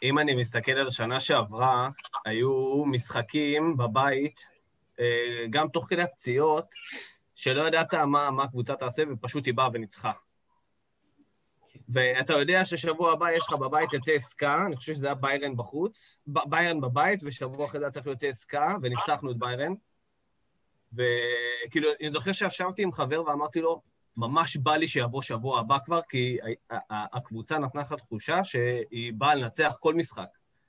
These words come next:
מה שהשנה, אני חושב שהאופטימיות קצת,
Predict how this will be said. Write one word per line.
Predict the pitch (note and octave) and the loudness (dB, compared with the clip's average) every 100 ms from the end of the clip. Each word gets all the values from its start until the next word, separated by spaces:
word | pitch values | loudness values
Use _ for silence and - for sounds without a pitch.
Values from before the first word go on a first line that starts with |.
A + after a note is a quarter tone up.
| _ _ _ _ _ - | _ _ _ _ _ 0
מה | C#3+ | 2
שהשנה, | E3 G#3+ F#3 - C#3+ E3 F#3+ F3+ F3+ F#3+ F#3+ - - _ - | 4 2 2 2 2 4 4 2 2 0 0 -6 -20 _ -8
אני | A2+ A#2+ A#2+ B2 | -4 0 0 0
חושב | B2 B2+ D#3+ | 0 0 0
שהאופטימיות | D#3+ D#3+ B2 E3 E3 C#3 | 0 -2 0 0 0 -2
קצת, | - C#3+ | -4 -6